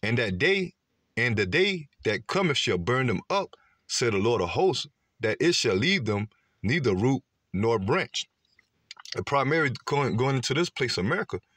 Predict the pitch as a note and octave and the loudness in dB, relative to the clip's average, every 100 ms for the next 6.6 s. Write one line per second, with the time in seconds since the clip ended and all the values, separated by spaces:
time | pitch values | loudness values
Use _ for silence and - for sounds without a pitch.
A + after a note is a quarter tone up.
0 | _ _ - G2 A2 B2 E3 C3 A2 A#2 | _ _ -8 -2 -2 0 0 0 0 0
1 | A2 A2 - C3 B2 A#2+ - _ _ _ | -2 -2 0 0 0 -4 -8 _ _ _
2 | _ G#2+ - - C#3+ D3 - _ _ _ | _ -4 -2 0 2 2 -2 _ _ _
3 | _ _ _ _ _ _ _ _ F2+ F2+ | _ _ _ _ _ _ _ _ -4 -2
4 | - B2 D3+ G#2+ G#2 G2 A2+ F#3+ - E2+ | 0 0 0 0 0 2 2 2 0 -4
5 | - - _ _ _ _ - F#2+ F#2+ - | -6 -10 _ _ _ _ -4 -2 0 0
6 | G4+ G3 - - F2 | 2 2 0 -2 -4